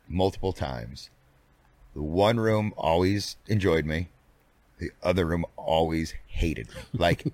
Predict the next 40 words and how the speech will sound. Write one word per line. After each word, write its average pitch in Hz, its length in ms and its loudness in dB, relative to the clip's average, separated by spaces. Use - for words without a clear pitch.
<laughs> - 140 -6
like, 82 440 -2
absolutely, 110 760 4
we 92 160 0
wanna 85 240 -2
fight 120 380 2
you 120 120 6
afterwards. 104 920 2
You 90 100 -2
should 80 300 -4
die. 104 360 6
You're 90 200 2
not 87 240 0
welcome 92 340 2
back. 82 420 2
And 67 120 -8
I 73 80 -6
just 73 160 -10
kept - 160 -8
going 69 240 -6
back 73 360 -6
just - 220 -10
to 92 140 2
try 131 340 8
to 131 80 4
get, 117 200 2
try 127 180 4
to 127 60 2
get 120 80 4
'em 139 80 4
to 135 60 6
like 147 180 10
me, 87 100 -2
you 80 140 -4
know, 87 240 0
mix 95 260 0
it 117 80 2
up 123 140 0
this 69 220 -10
time. 71 460 -10